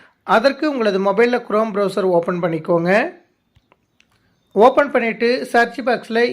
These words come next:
எமிஸ் அப்படின்னு டைப் பண்ணுங்க. உங்களுக்கு ஃபர்ஸ்ட் லிங்கே எமிஸ் டாட் டிஎன்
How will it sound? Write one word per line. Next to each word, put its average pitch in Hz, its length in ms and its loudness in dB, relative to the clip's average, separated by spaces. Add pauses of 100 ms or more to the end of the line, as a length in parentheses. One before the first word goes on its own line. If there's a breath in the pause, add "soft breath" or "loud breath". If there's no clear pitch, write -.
எமிஸ் 233 240 -2
அப்படின்னு 208 340 -2
டைப் 190 220 2
பண்ணுங்க. 208 400 2
உங்களுக்கு 214 300 -4
ஃபர்ஸ்ட் 226 320 0
லிங்கே 214 480 -2
எமிஸ் 208 300 -2
டாட் 214 220 2
டிஎன் 208 280 -4